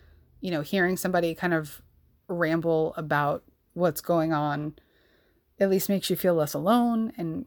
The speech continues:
maybe there were some tips in here to help you kind of ground yourself a little bit. Um, and, uh, if you wanna keep talking about this, listen, like,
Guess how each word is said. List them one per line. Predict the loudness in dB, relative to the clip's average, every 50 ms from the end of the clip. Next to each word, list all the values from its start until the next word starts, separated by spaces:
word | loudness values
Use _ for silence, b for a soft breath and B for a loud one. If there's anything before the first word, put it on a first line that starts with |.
| -10 -8
maybe | -4 -4 -2 -2 0 2 4
there | 4 4
were | 4
some | 2 0 -2 -6
tips | -4 -4 -6 -4 -4
in | -6 -4
here | -2 -2 -2
to | -2
help | -2 -4 -6 -4
you | -4 -6 -4
kind | -4 -4 -4 -4
of | -4
ground | -2 -2 -2 -2 -2 -4
yourself | -4 -6 -6 -4 -6 -6 -4
a | -4
little | -2 -2 -2 0
bit. | 0 -2 -2 -4 -6 _ _ _ _ -8
Um, | -6 -6 -4 -4 -6 -10 -12 -14 _ _ _ _ _ _ _ _ -20 B B B B B B B B B B B B B B B B B B B B _ _ 6
and, | 6 6 8 8 6
uh, | 8 8 8 6 4
if | 2 2
you | 4 6
wanna | 6 6 4
keep | 4 0 -2
talking | 4 4 4 6 6
about | 4 2 4 4
this, | 2 2 2 0
listen, | -4 -2 0 -2 -2 0
like, | -2 -2 -2 -4 -4 -10